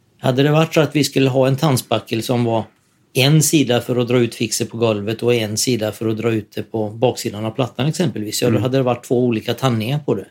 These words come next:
Speaker 2: Mm.
Speaker 1: Det är en slät sida av den anledningen att den börjar man med för att arbeta in och skapa den här mekaniska kontakten
Speaker 2: Mm.
Speaker 1: mellan underlaget och fästmassan.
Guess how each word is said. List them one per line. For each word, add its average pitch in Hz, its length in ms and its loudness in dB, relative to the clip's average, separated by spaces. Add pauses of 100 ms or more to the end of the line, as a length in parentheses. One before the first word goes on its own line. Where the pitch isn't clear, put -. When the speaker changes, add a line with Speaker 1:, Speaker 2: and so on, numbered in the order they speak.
(200)
Speaker 2:
Mm. 113 120 -6 (640)
Speaker 1:
Det 135 320 0
är 170 240 2
en 151 100 4
slät 123 360 0
sida 104 500 -2 (180)
av 127 100 -2
den 117 200 0
anledningen 104 560 -4
att 110 140 -4
den 113 220 0
börjar 104 340 2
man 107 200 -6
med 123 140 -2
för 117 100 -6
att - 160 -8
arbeta 117 420 0
in 101 220 -2
och 113 80 -2
skapa - 440 -2
den 120 140 0
här 113 80 0
mekaniska 107 800 -4
kontakten 117 1300 -4
Speaker 2:
Mm. 127 60 4
Speaker 1:
mellan 113 300 0
underlaget 101 580 -2
och 110 80 -4
fästmassan. - 560 -6